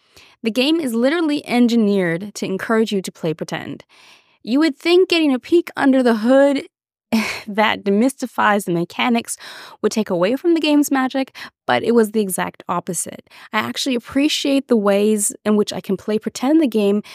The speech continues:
because I better understand how it works. And so I definitely recommend checking out the full talk on YouTube. I'll leave a link in the show notes. There's also from the same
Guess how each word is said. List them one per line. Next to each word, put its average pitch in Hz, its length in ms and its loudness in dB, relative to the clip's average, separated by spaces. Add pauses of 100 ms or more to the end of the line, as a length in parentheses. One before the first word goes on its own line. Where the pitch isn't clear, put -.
(160)
because - 260 -2
I 214 60 4
better 226 180 2
understand 202 640 0 (160)
how 202 240 0
it 180 60 2
works. - 540 -2
And 214 160 2
so - 120 -2
I 92 160 -2 (200)
definitely 240 340 0
recommend 196 420 2
checking 190 320 -6
out 165 120 -4
the 196 60 -6
full 202 240 -4
talk - 420 -4 (460)
on 180 360 2
YouTube. 277 540 0
I'll 190 200 0
leave 185 160 0
a 180 40 0
link 208 220 2
in 208 80 -2
the 175 60 0
show 254 200 -2
notes. 269 380 0
There's 214 300 2
also 254 440 0
from 226 180 -2
the 208 60 -2
same 202 500 0